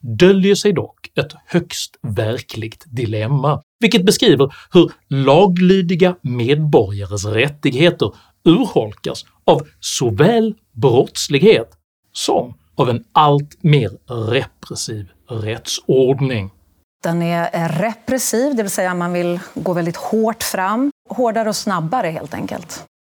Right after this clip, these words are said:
Speaker 1: Oavsett om man föredrar hårt och snabbt eller mjukt och ömsint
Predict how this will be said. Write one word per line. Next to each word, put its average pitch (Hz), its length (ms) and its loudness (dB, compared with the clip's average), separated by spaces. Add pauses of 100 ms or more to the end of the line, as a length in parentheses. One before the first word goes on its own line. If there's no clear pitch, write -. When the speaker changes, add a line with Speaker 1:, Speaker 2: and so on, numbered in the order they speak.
(440)
Speaker 1:
Oavsett 185 680 6
om 151 140 6
man 151 160 4
föredrar 165 540 8 (260)
hårt 185 320 6 (120)
och 165 120 -2
snabbt - 520 0 (180)
eller 170 280 4 (260)
mjukt 135 560 -4 (280)
och - 240 -10
ömsint 139 520 -4